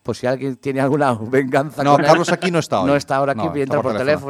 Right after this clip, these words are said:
Speaker 2: teléfono.
Speaker 1: pero le puede arrear el teléfono, que lo tenemos aquí también, para
Speaker 2: Vale.
Speaker 1: que quien le quiera arrear el teléfono.
Speaker 2: Bueno, pues hoy queremos charlar un ratito con Carlos para que nos cuente qué, de qué va eso, es-, ese proyecto, ¿cómo, cómo llegas,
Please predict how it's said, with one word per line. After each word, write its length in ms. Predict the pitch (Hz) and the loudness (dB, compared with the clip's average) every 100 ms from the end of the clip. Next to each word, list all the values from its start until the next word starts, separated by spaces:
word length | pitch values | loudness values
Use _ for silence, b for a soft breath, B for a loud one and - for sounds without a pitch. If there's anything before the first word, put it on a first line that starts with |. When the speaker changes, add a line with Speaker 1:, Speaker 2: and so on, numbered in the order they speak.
| 160 | -8
Speaker 2:
teléfono. 80 | 185 | -8
Speaker 1:
pero 140 | 110 | -8
le 100 | 110 | -6
puede 180 | 131 127 | -4 -2
arrear 220 | 120 123 | -2 -2
el 100 | 117 | -4
teléfono, 340 | 110 120 117 120 | -6 -6 -6 -8
que 80 | 110 | -10
lo 60 | |
tenemos 240 | 98 110 107 | -10 -10 -10
aquí 120 | 104 | -12
también, 400 | 101 104 120 113 | -10 -8 -8 -8
para 160 | 98 90 | -6 -6
Speaker 2:
Vale. 60 | - | -8
Speaker 1:
que 180 | 95 | -12
quien 320 | 90 - 95 92 | -12 -14 -12 -10
le 80 | |
quiera 220 | 90 123 104 | -10 -8 -6
arrear 220 | 101 101 | -6 -8
el 100 | 92 | -10
teléfono. 360 | 85 82 85 82 | -12 -14 -14 -2
Speaker 2:
Bueno, 220 | 147 139 | 0 0
pues 120 | 139 | 0
hoy 80 | 202 | -2
queremos 320 | 214 220 208 | 0 2 2
charlar 440 | - 175 175 185 180 | 2 0 4 2 2
un 100 | 175 | 0
ratito 360 | 160 165 165 131 | -2 0 -2 0
con 160 | 135 | 0
Carlos 400 | 175 175 175 180 | 0 0 0 -4
para 120 | 156 | -4
que 60 | 123 | -6
nos 140 | 120 | -8
cuente 380 | - 160 170 147 | -6 -6 -4 -6
qué, 140 | - - | -8 -14
de 140 | 139 131 | -12 -8
qué 100 | 160 | -4
va 180 | 98 | -4
eso, 280 | 98 - 104 | -4 -8 -8
es-, 160 | 110 - | -8 -8
ese 180 | - 165 | -6 -2
proyecto, 360 | 143 151 151 | -2 -2 -4
¿cómo, 420 | - 190 180 151 - | -2 -2 0 -2 -6
cómo 220 | 175 175 | -4 -2
llegas, 520 | 180 165 156 - - | -2 -4 -6 -6 -14